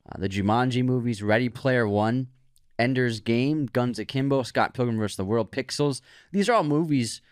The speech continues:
within the video game world, and video games play a major aspect of whether it be the world or the characters.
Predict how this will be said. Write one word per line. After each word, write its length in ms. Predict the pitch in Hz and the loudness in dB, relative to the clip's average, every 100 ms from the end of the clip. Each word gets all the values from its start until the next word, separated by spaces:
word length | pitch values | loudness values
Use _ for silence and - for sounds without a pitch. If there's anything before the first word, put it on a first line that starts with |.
| _ _ | _ _
within 380 | 127 131 135 131 | -4 -2 0 0
the 100 | 120 | 0
video 220 | 113 127 | 0 -2
game 600 | 117 120 113 107 101 90 - | 0 0 0 -2 -2 -6 -8
world, 520 | 104 117 131 131 117 | -2 2 2 0 -2
and 120 | 104 | -4
video 180 | 113 113 | -4 -2
games 320 | 113 110 98 | -2 -2 -4
play 360 | - - 117 107 | -10 -2 0 2
a 40 | |
major 380 | 101 104 95 104 | 0 -2 -4 -4
aspect 640 | 98 95 - 101 98 - - | -2 -2 -4 -2 -2 -4 -2
of 320 | 101 92 90 | 0 0 0
whether 240 | 101 95 | -2 -2
it 80 | 87 | -4
be 160 | 101 92 | -4 -4
the 220 | 82 87 | -2 -4
world 480 | 85 98 127 147 147 - _ _ - | -2 0 2 0 -2 -12 _ _ -4
or 300 | 107 104 98 | -2 0 -2
the 80 | |
characters. 800 | 98 131 139 147 - 87 90 - | -2 0 0 -2 -6 -8 -8 -12